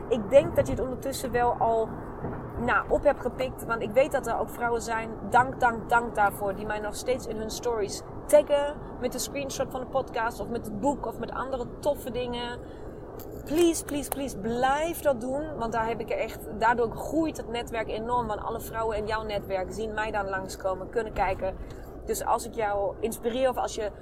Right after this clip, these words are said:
hele concrete lessen haalt uit wat ik, eh, vertel of als, of iets impact op je heeft gemaakt, please deel, deel, deel. En deel dan niet met at women fundamentals. Dat is natuurlijk wel wat ik in de intro en de outro zeg en hoe het ook altijd is geweest.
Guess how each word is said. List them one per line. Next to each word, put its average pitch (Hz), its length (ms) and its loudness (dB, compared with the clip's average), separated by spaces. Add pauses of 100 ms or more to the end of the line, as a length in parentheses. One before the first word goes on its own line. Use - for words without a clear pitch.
(100)
hele 262 200 0
concrete 240 420 -2
lessen 247 440 4
haalt 208 380 0
uit 196 100 0
wat 214 160 2
ik, - 140 -10
eh, 202 380 2 (100)
vertel 247 400 2
of - 120 -2
als, 190 240 -4
of - 140 0
iets - 240 -8
impact 269 360 -4
op 202 180 -2
je 196 100 -2
heeft 185 240 0
gemaakt, 180 300 -6 (340)
please 269 400 -4
deel, 247 260 2
deel, 214 240 0
deel. 247 500 -4 (680)
En 240 180 0
deel 277 240 2
dan 226 300 -2 (300)
niet 247 280 -4
met 247 200 -6
at 233 180 0
women 240 260 -2
fundamentals. 226 600 -4
Dat 247 180 0
is 233 80 -6
natuurlijk 226 400 -6
wel 226 220 4
wat 202 100 2
ik 196 120 -6
in 196 180 -6
de 196 140 0
intro 226 280 -4
en 208 60 -4
de 202 120 -2
outro 208 320 2
zeg 202 220 -4
en 208 80 -8
hoe 214 100 -4
het 208 100 -4
ook 196 80 -4
altijd 196 260 -2
is - 100 -10
geweest. 214 360 -2